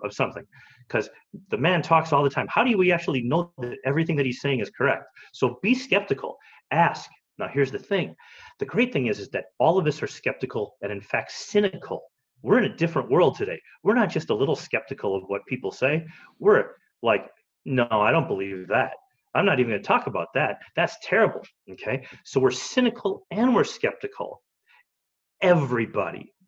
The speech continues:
everybody. Just talk to people about the current political situations in the world and the current health situations. That's all you need. Every single person you talk to is skeptical about somebody, right? I promise you. And so as you communicate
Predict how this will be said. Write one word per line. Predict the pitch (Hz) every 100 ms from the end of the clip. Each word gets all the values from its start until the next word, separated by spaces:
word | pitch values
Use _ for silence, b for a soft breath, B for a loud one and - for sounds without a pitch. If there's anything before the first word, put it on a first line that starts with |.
| _ _ _ _
everybody. | 147 165 135 101 95 - B B - -
Just | 202
talk | - 180
to | -
people | 165 175 170
about | 139 117
the | -
current | - 139 135
political | 123 143 143 147
situations | 151 139 147 143 139
in | 135
the | 135
world | 131 131 120
and |
the | 101 -
current | 120 120
health | - 117 113
situations. | 110 - 113 107 - 110 B B B -
That's | 101 - -
all | 123 131
you | 127 123
need. | 120 101 90 _ _ _ 127
Every | 147 156
single | - 151 135
person | 135 139 131
you | 123
talk | 127 120 -
to |
is | 101 -
skeptical | - 120 123 - 120 -
about | 104 104 110 -
somebody, | - 127 127 110 85 - - -
right? | 92 123 131 _
I | 190
promise | - - 131 143 143 123 -
you. | - _ B B B B
And | 107
so | - 120
as | 123 165
you | 175
communicate | - 180 240 - 127 123